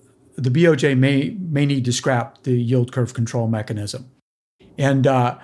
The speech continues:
doing that, I think, would, would allow the chaos to shift from the F X market over to the bond market for a season. And then that buys some time for the Fed to, uh,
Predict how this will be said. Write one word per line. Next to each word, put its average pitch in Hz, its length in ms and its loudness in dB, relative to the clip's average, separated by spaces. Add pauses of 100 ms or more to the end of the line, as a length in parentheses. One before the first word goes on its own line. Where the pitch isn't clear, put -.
(140)
doing 180 260 4
that, 151 240 2
I 135 80 0
think, 165 220 -2
would, 131 280 0
would 139 160 0
allow 143 540 2 (140)
the 135 100 0
chaos 131 640 -2 (520)
to 131 100 -2
shift - 460 -2 (560)
from 147 320 0
the 143 160 2
F 143 160 0
X 131 180 -2
market 123 480 -2 (360)
over 139 260 0
to 135 40 -2
the 131 120 2
bond 131 280 2
market 120 380 -2
for 123 160 -2
a 117 80 0
season. 107 480 -4 (480)
And 131 140 2
then 120 320 0
that 131 240 -2
buys 127 300 0
some 120 180 -2
time 117 400 -2
for 113 300 -4
the 107 100 -6
Fed 113 340 -4
to, 113 340 -2
uh, 107 220 -6